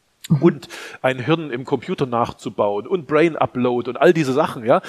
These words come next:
Speaker 2: die heute noch total wie Science Fiction klingen, ähm, ist aus meiner Sicht aber, äh, tatsächlich sind das die ersten Schritte, die ersten Gedanken dahin, ähm, dass die Menschheit sich irgendwann, ähm, nicht, nicht heute, nicht morgen, aber irgendwann tatsächlich mit künstlichen Intelligenzen verbinden wird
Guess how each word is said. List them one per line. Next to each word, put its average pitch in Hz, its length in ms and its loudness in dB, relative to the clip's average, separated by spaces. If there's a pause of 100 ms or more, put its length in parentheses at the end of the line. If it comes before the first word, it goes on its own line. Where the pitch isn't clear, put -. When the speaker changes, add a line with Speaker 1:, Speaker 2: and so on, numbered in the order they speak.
(180)
Speaker 2:
die 151 80 2
heute 180 240 4
noch 151 180 0
total 208 380 0
wie 202 60 -2
Science 170 260 -2
Fiction - 320 -4
klingen, 165 340 4 (380)
ähm, 147 240 2 (260)
ist - 400 2
aus 151 160 2
meiner 160 300 4
Sicht - 320 2
aber, 151 580 4
äh, 139 380 4
tatsächlich 151 400 0
sind 165 100 0
das 151 100 2
die - 120 0
ersten 139 240 -4
Schritte, 151 260 -2
die 147 100 0
ersten 139 240 -2
Gedanken 135 380 -2
dahin, 139 320 0 (380)
ähm, 131 420 0
dass - 160 0
die - 80 2
Menschheit 135 320 2
sich 120 160 -6
irgendwann, 139 640 2 (480)
ähm, 113 300 0
nicht, 135 280 -6
nicht 139 140 -6
heute, 143 240 4
nicht 135 140 -6
morgen, 160 360 0 (240)
aber 131 180 2
irgendwann 147 680 0
tatsächlich 135 380 -4
mit 127 100 -8
künstlichen 135 420 -10
Intelligenzen 120 540 -4
verbinden 131 480 -8
wird 131 200 -4